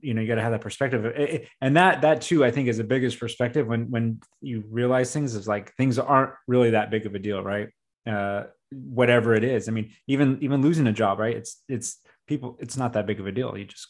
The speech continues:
go find another one. Um, it, it, it's really, some people get their identity so tied into certain things and, and yeah, it, it, you, but w-, so once you go through and experience things, it, it's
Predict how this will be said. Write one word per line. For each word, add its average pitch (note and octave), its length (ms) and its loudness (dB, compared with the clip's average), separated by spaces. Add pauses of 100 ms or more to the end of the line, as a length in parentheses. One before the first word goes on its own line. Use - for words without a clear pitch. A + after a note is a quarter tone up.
(120)
go G2 100 -12
find F#2+ 220 -14
another G#2 240 -4
one. G2 160 -12 (360)
Um, G#2 440 -2
it, C#3+ 180 -6
it, B2+ 240 -4
it's B2+ 300 -4
really, C3 580 4 (600)
some C#3+ 400 -4 (340)
people C#3 240 -2
get B2 340 -4 (200)
their A2+ 180 -2
identity A#2+ 680 0
so A#2+ 220 -4
tied A#2+ 280 0
into A2+ 180 0
certain A#2+ 280 -2
things B2 460 -2
and, G#2+ 380 -2
and G#2 420 -6 (920)
yeah, A2+ 340 -2
it, B2 200 -8
it, C3+ 40 -8
you, B2+ 360 -4
but C3+ 420 4
w-, B2 240 -4
so A#2 120 -8
once C3 180 0
you C#3+ 80 2
go C#3 160 8
through C#3 240 2
and C3+ 100 2
experience D3 400 -4
things, - 240 -4
it, A2 140 -10
it's - 240 -12